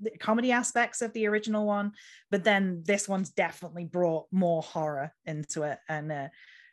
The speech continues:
more situations where the, the tension is, uh, is much more, like, on the edge of your seat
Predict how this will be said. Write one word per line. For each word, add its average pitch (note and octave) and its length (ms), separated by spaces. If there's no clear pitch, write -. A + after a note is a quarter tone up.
more F3 560
situations A#3+ 800
where G3+ 140
the, G3 120
the F#3+ 140
tension G3+ 460
is, D#3+ 160
uh, D3+ 180
is C#3+ 320
much - 500
more, E3+ 420
like, D3+ 380
on A#3 160
the G#3+ 120
edge G3 140
of E3+ 100
your F3 120
seat - 320